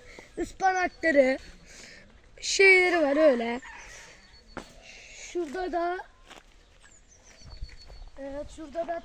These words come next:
tahtalar var dediğim gibi. Burada da bir hortum var.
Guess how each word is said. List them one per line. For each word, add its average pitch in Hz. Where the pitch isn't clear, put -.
tahtalar 311
var 285
dediğim 262
gibi. 247
Burada 320
da 415
bir 311
hortum 392
var. 339